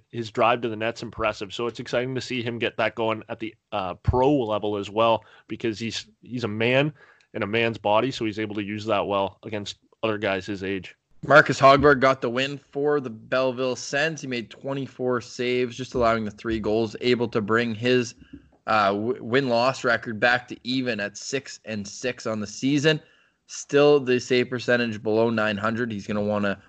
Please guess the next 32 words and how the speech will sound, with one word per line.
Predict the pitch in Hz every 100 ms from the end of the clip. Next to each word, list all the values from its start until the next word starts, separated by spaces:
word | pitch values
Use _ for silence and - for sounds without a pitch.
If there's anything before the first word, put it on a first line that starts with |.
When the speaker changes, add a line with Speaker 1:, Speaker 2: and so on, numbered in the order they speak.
| -
Speaker 2:
right | 104 113 101
that. | 113 123 -
Do | 123
you |
think | 143
he'll | 156
get | 147 139
the | 139
opportunity | 135 143 123 139 135 135
to | 131
do | 110 131
that | 135 123
tonight, | - 113 135 208 -
or | 135
will | 135 135
it | 131
be | 131 127
Filip | - 123 104
Gustafsson | 98 101 101 - 95
between | 90 - 90
the | 85
pipes? | 85 71 - - _ _ _ - - - -
Speaker 1:
Well, | 135
I | 131
mean, | 135 135 139
if | 139
this | 180 -
is | 139 113
a |
goalie-friendly | 110 110 110 - 110 104
show, | 95 113 104
we'd | 104 87